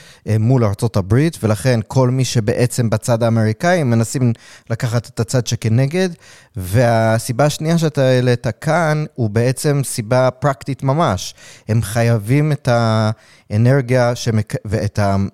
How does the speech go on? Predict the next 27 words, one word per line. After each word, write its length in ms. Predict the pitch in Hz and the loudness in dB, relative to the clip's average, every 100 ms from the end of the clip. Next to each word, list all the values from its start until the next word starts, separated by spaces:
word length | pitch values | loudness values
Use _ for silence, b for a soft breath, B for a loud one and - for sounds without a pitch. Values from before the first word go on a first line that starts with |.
| _ - | _ -12
את 140 | 104 104 | -6 -2
האנרגיה 840 | 98 95 95 101 - 104 120 127 | 0 0 -2 -4 -4 -2 0 0
שהם 160 | - 113 | -2 -4
קונים 460 | - 113 127 123 | -2 0 0 0
מ-, 40 | 101 92 87 92 | 0 0 -2 -2
ממדינות 480 | 92 92 104 110 - | 0 0 0 0 -4
כמו 220 | - 107 | -2 0
איראן, 440 | 98 113 135 127 104 | 2 2 0 -2 -2
ו-, 180 | 95 92 B B B - | -2 -2 B B B -4
והציר 480 | 101 95 - 147 135 | -4 -2 -2 2 4
הזה, 380 | 123 147 170 127 | 2 2 2 2
או 120 | 98 | 2
רוסיה 380 | 101 135 - 123 | 2 0 0 -2
אפילו 280 | - 117 | 0 0
בימינו, 580 | 104 104 101 98 98 110 - b b b | 2 2 2 2 2 0 -2 b b b
ש-, 180 | - - 110 104 98 | -8 0 2 2 2
של, 340 | 107 101 101 104 | 0 2 0 -2
בוא 200 | 95 101 | 0 0
נגיד 180 | 104 104 | 0 -2
ככה, 280 | - 127 117 | -4 0 0
הם 120 | 107 | 2
לא 60 | 117 | 0
חברים 400 | 131 117 110 110 | 0 2 0 0
של 160 | 113 | 0
המערב, 480 | 104 104 110 175 165 | 2 2 2 2 0
שאז 920 | 135 - 107 101 - - - - 120 | -4 -2 0 0 -4 -16 -14 -2 0
זה 140 | 110 | 2